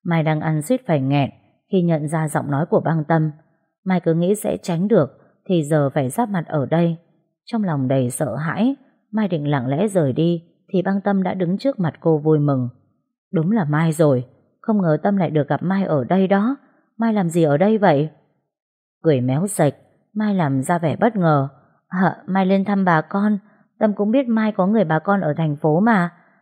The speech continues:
mà sao Tâm cũng ở đây?" Chuyện rất dài, một lời khó nói hết cho bạn nghe nên Băng Tâm chỉ nói, "Mình cùng chồng đến dự sự kiện."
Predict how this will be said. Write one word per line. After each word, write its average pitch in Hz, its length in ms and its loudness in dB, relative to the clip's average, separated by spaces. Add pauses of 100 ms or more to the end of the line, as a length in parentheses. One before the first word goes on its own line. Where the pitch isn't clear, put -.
(100)
mà 202 100 -2
sao 220 160 -4
Tâm 214 200 0
cũng 226 180 0
ở 233 160 4
đây?" 220 300 2 (840)
Chuyện 139 280 2
rất 208 180 -2
dài, 143 440 -2 (260)
một 160 200 -2
lời 143 260 2
khó 160 200 -8
nói 175 240 -2
hết 254 200 0 (520)
cho 185 160 -2
bạn 156 280 -2
nghe 180 260 0 (240)
nên 180 160 0
Băng 165 180 0
Tâm 156 220 -2
chỉ 147 160 -2
nói, 156 380 -2 (500)
"Mình 160 280 0
cùng 151 180 0
chồng 147 240 -2
đến 147 180 0
dự 196 180 0
sự 156 280 -2
kiện." 151 300 0